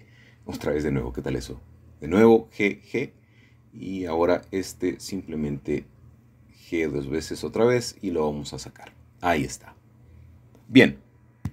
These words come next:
Ahora, vamos a hacer lo siguiente en el orden de actividades.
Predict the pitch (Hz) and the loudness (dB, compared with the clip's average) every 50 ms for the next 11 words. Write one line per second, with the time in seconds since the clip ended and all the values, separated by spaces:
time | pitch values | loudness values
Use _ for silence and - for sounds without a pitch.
0 | - - - _ _ _ _ _ _ _ _ - - _ _ - - - - - | -10 -14 -20 _ _ _ _ _ _ _ _ -20 -20 _ _ -20 -20 -20 -20 -20
1 | - - - - - 170 175 135 104 - - - - - - - - - - - | -20 -20 -6 2 6 8 10 10 8 6 2 -6 -20 -20 -18 -18 -18 -18 -20 -20
2 | _ - - - - - - _ _ _ _ - - - - _ _ _ _ - | _ -20 -20 -20 -20 -20 -20 _ _ _ _ -20 -20 -20 -20 _ _ _ _ -20
3 | - _ - - - - - 92 90 117 117 123 143 156 175 180 170 - - - | -20 _ -20 -20 -20 -20 -16 0 4 6 6 6 6 4 0 0 -2 -4 -2 2
4 | 104 104 101 101 101 101 98 98 98 98 95 90 - - - 85 - - - 131 | 6 8 8 8 8 8 8 6 6 6 4 2 -2 -6 -6 -6 -6 -2 2 4
5 | 127 123 - - - - 107 104 104 104 104 104 - - - 104 101 117 135 139 | 6 6 4 2 -4 -2 0 4 4 4 4 4 2 0 -2 -2 2 4 4 4
6 | 107 85 76 69 - - 139 - - _ _ _ _ _ _ _ _ - 78 78 | 4 4 0 -2 -2 -2 -4 -4 -8 _ _ _ _ _ _ _ _ -10 -8 -6
7 | 78 76 76 76 73 71 76 82 85 85 92 82 87 87 82 80 78 73 67 - | -4 -2 -2 -2 -2 0 0 0 0 0 0 0 0 0 0 -2 -4 -6 -6 -6
8 | 73 76 69 64 71 69 69 69 69 - - 73 71 76 85 92 98 87 78 76 | -6 -6 -4 -2 -2 0 -2 -2 -4 -8 -10 -8 -4 -2 0 2 2 2 2 0
9 | 80 - - - | 0 -4 -6 -12